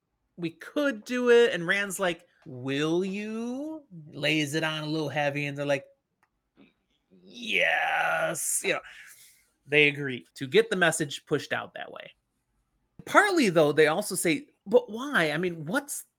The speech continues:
the rush? Why do you need it so urgently that we get going?" And here Rand shares a little what's in his head here.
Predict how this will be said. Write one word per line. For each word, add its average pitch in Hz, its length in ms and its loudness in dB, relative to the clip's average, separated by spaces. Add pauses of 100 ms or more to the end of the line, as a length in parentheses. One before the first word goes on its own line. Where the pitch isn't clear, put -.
the 214 120 0
rush? - 880 -2 (420)
Why 185 240 2
do 240 80 -2
you 208 160 -6
need 202 160 0
it 165 140 0
so 208 720 0
urgently 175 600 -4
that 127 120 -10
we 135 80 -12
get 139 220 -12
going?" 147 360 -4
And 135 140 -8
here 233 260 -4
Rand 170 400 0
shares 156 440 -2
a 131 40 -8
little 156 220 0
what's 143 220 -2
in 135 60 -6
his 127 180 -12
head 202 220 -2
here. 135 320 -12